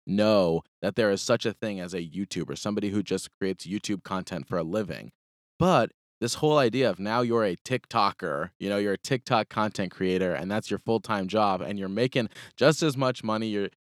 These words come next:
you know, you're putting in the work, the effort, and you're just, the viral success is there, the long-term success is there, the platform is,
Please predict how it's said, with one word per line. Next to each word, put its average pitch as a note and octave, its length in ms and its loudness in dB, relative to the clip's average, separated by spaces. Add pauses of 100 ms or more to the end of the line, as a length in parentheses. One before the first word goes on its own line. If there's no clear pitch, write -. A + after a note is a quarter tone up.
(100)
you - 80 -6
know, G#2 80 0
you're G2+ 160 0
putting B2+ 260 2
in B2+ 80 0
the B2 100 4
work, G#2+ 260 4
the G2+ 140 -2
effort, G#2 400 0
and G2+ 140 -4
you're G2 100 0
just, A2+ 280 -2 (100)
the F#2+ 80 -4
viral G2+ 340 4
success A2 440 -2
is G#2 160 -4
there, G#2 180 2
the F2+ 120 -2
long-term G#2+ 420 -2
success G2+ 420 -4
is F#2+ 140 -4
there, F#2+ 180 0
the E2+ 100 -4
platform A#2 600 0 (340)
is, F#2+ 240 -6